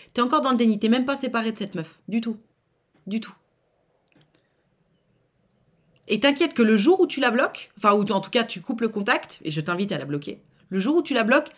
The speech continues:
là, tout à coup, tu vas pas du tout avoir envie de voir la meuf que tu fréquentes en ce moment. Du tout. Parce que t'auras besoin d'être seule, t'auras besoin de faire ton deuil.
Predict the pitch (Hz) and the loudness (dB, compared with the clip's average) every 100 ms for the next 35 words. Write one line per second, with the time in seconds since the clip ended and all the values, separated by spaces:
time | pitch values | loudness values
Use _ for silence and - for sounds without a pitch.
0 | _ 214 285 294 262 254 320 - 190 - | _ -2 0 2 0 0 -2 0 -2 0
1 | 262 233 277 330 285 226 202 202 202 185 | 0 -2 0 2 2 2 0 0 0 0
2 | 185 180 190 196 - 170 165 180 165 160 | 2 2 0 -2 -6 -10 -8 -8 -8 -8
3 | 156 - 170 147 - - 254 262 - - | -10 -6 -4 -6 -10 -6 -4 -4 -8 -10
4 | _ _ - _ _ _ _ _ _ _ | _ _ -20 _ _ _ _ _ _ _
5 | 190 214 220 196 196 190 175 - 294 247 | -4 -2 0 0 0 0 0 2 2 2
6 | 202 165 160 214 226 - 226 233 202 | 0 -2 -2 -4 -4 -2 0 0 -2